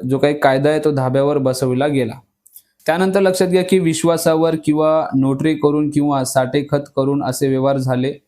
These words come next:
मात्र त्यामुळे ज्याने जमीन खरेदी केली आहे त्याच्या सातबाऱ्यावर जमिनीची जी काही नोंद झाली नाही, आता ही जी काही नोंद आहे ती शक्य होणार आहे.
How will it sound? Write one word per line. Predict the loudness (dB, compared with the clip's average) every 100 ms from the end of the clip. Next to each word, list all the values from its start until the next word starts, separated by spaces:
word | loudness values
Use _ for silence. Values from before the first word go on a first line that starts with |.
| _ _ _
मात्र | -4 0 0 2
त्यामुळे | 2 2 2 2
ज्याने | 0 0 0 0
जमीन | 0 0 0 -2 -2
खरेदी | -2 -2 -4
केली | -4 -2 0
आहे | -2 -4 _ _ _ _ _ -2
त्याच्या | 0 2 2
सातबाऱ्यावर | 0 2 2 4 4 0 -2 -8 _ -4
जमिनीची | 0 2 0 0 0
जी | -2
काही | 0 -2 0
नोंद | -2 0 0 0
झाली | -2 -2 -2
नाही, | -4 -8 _ _ _ -20 _ _
आता | -2 2 2
ही | 2
जी | 0 0
काही | 0 0 0 0
नोंद | 2 2
आहे | 0
ती | 0 -2
शक्य | -2 -6 -2 -2
होणार | 0 0 0
आहे. | -2